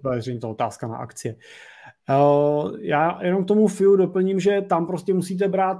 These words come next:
to, že ten kupon je pět procent, eh, že vám ho zdaní samozřejmě patnácti procenty, takže ten čistý výnos není, eh, pět procent, ale bude,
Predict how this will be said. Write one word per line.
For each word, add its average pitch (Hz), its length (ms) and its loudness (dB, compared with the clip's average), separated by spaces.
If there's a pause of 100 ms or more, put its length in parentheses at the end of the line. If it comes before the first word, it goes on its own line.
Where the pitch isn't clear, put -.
(100)
to, 175 100 -4
že 190 420 -4
ten 180 140 2
kupon 180 380 2
je 185 80 4
pět 185 240 2
procent, 175 680 0
eh, 151 380 0
že 131 100 -6
vám 170 160 2
ho 170 140 2
zdaní 151 480 2
samozřejmě 165 440 -2
patnácti 160 580 -6
procenty, 160 720 -6
takže 143 200 -10
ten 139 340 -4 (100)
čistý 147 440 -2
výnos 143 440 -2
není, 147 340 0 (400)
eh, 127 320 -4
pět 143 180 -2
procent, 143 480 -4
ale 131 140 -4
bude, 127 320 -2